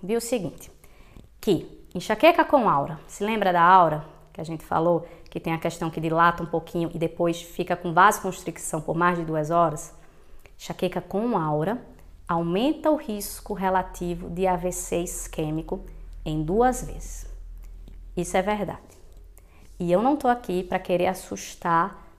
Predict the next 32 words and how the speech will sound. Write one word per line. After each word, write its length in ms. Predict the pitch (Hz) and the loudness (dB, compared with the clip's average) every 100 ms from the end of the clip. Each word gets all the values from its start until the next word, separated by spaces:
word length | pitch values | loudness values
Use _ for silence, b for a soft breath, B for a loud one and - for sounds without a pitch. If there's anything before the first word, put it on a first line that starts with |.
| - | -4
você 420 | 196 196 - 180 | -4 -2 -2 -2
de 80 | 180 | -2
forma 360 | - 196 220 | 2 2 2
nenhuma. 360 | 226 202 147 147 - - | -2 -4 -6 -10 -18 -16
Eu 100 | 160 | -12
tô 100 | - | -8
aqui 180 | 160 180 | -6 -6
pra 220 | - 175 | 0 4
alertar. 720 | 180 233 247 - - 147 143 - - - - | 4 4 2 -4 -6 -6 -6 -14 -20 -14 -4
Por 220 | 247 - | -4 -4
quê? 240 | - 139 b b b b b | -10 -10 b b b b b
Porque 200 | 185 - | -6 -2
existe 420 | 220 208 226 - | 0 0 -4 -4
uma 220 | 226 220 | -2 0
janela. 640 | 202 226 247 170 143 127 151 B B B B B - | 0 0 0 0 -4 -8 -14 B B B B B -6
O 120 | 226 | -4
que 160 | - | 0
é 80 | 311 | 0
que 220 | 320 302 | 0 -4
viu? 260 | 220 160 - - - - b b b - | -4 -6 -10 -12 -20 -20 b b b -20
Que 160 | - 180 | -10 -10
pessoas, 1200 | - 240 240 - 220 214 214 233 277 - - - - - | -2 -2 -2 -2 2 4 4 4 2 -6 -12 -16 -20 -6
pessoas 640 | 208 208 - 233 247 240 | -6 -4 0 2 2 0
quem? 220 | - 165 160 | -6 -4 0
Mulheres 1120 | 247 349 294 226 190 180 180 190 - - b b b - | 4 6 6 6 6 4 2 -4 -8 -10 b b b -6
menor, 840 | 190 202 196 208 254 311 320 311 302 202 202 - - | -4 -2 0 4 6 6 6 2 0 -6 -6 -8 -18
abaixo 720 | - 202 185 226 294 339 - 269 | -4 -2 4 6 6 4 -2 -4
de 100 | 262 | 0
quarenta 480 | 247 233 269 302 | 0 2 0 0
e 60 | 285 | -4
cinco 480 | - 277 269 269 254 | -2 -2 0 2 4
anos, 520 | 156 - - - | 4 -2 -12 -20